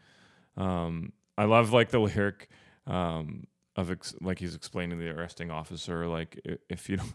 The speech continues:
<laughs> like, when he gets arrested, it's like, "If you don't mind, could you, uh, drop me off a-, at a bar?" <laughs> to the cop.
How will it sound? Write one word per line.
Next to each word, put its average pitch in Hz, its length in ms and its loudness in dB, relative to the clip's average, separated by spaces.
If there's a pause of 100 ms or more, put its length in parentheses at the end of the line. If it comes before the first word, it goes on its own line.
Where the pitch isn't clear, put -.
(120)
<laughs> - 160 -16
like, 113 100 -2
when 117 100 0
he 113 60 2
gets 110 180 2
arrested, 98 540 -2 (420)
it's - 100 -18
like, 98 160 -8
"If 107 80 -10
you 101 60 -2
don't 101 140 2
mind, 92 280 0
could 87 120 -8
you, 87 240 -6 (180)
uh, 85 280 -4
drop 92 220 2
me 98 100 0
off 90 200 0
a-, 85 180 -4
at 87 100 -2
a 85 40 -2
bar?" 76 400 -4 (300)
<laughs> - 300 -20
to - 80 -8
the 104 100 -6
cop. 92 400 -2